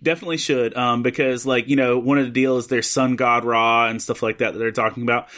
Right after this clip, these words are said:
Obviously, when we're talking about prayer, you know, I'm talking about, like,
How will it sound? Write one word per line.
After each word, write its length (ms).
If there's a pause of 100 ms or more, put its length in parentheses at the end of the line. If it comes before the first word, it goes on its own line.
(140)
Obviously, 600
when 220
we're 100
talking 320
about 240
prayer, 400
you 100
know, 360
I'm 140
talking 300
about, 180
like, 220